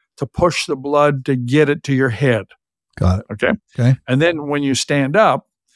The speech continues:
Speaker 1: the, the, your stress system is triggered by the change in head position. And then it says, "Okay, make the heart pump harder 'cause we gotta get the blood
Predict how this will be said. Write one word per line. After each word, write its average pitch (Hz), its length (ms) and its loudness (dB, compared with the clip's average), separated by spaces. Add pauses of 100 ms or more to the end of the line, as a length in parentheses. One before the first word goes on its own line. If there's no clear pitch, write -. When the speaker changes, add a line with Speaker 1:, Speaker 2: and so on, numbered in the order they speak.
(380)
Speaker 1:
the, 127 280 2 (100)
the, 139 120 -6
your 131 260 -6
stress 196 420 0
system 151 540 0 (340)
is 131 240 -2
triggered 147 720 0 (440)
by 131 180 2
the 120 100 -2
change 156 460 -2
in 175 80 0
head 160 340 0
position. 139 540 0 (400)
And 139 160 -2
then 151 300 0
it 143 240 -4
says, 143 300 0
"Okay, 165 380 0 (100)
make 156 220 -2
the 165 100 -2
heart 175 440 -2 (240)
pump 170 240 0
harder 170 440 0
'cause 139 200 0
we 127 100 0
gotta 147 220 2
get 156 180 -4
the 139 60 -4
blood 147 400 2